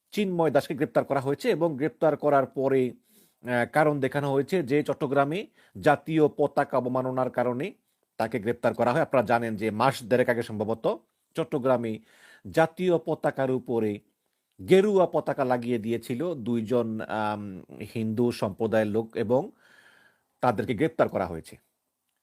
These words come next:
এবং মজার বিষয় হচ্ছে, এই মামলাটি করেছিলেন একজন বিএনপি নেতা এবং এই মামলা করার কারণে বিএনপি তাকে বহিষ্কার করেছে।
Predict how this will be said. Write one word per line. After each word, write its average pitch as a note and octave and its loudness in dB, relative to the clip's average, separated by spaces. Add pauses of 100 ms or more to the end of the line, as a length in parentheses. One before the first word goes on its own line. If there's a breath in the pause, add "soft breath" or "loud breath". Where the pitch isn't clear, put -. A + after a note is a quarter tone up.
(240)
এবং D3+ 4
মজার D3 4
বিষয় G3+ -2
হচ্ছে, C#3+ -6 (380)
এই B3 6
মামলাটি A3+ 0
করেছিলেন F#3 0
একজন C#3+ 0
বিএনপি C#3+ -4
নেতা B2 -2 (580)
এবং D3 4 (100)
এই A3+ 6
মামলা G#3 -2
করার D#3 0
কারণে C#3 -4 (180)
বিএনপি D#3 -2
তাকে C3 -2
বহিষ্কার C#3+ 2
করেছে। F2+ -10